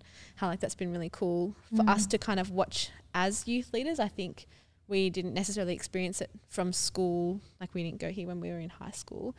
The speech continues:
Speaker 1: But I think coming here and being youth leaders, like, we've been leading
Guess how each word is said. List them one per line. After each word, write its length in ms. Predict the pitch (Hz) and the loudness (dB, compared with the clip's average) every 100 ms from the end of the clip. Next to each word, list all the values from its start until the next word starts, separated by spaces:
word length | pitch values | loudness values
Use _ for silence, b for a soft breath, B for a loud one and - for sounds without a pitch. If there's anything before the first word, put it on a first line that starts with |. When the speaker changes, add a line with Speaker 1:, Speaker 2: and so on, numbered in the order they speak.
| B B B | B B B
Speaker 1:
But 100 | 196 | 0
I 60 | 196 | 0
think 320 | - 180 - b b b - | 0 -2 -4 b b b -6
coming 320 | 226 208 190 | 0 2 2
here 200 | 202 175 | -2 -2
and 120 | 185 | -2
being 260 | 190 180 180 | 0 0 0
youth 200 | 175 190 | -2 -2
leaders, 240 | 175 175 | -2 -2
like, 120 | 170 185 | -2 -4
we've 140 | 175 | -4
been 180 | 175 170 | -4 -4
leading 400 | 175 170 175 | -2 -2 -4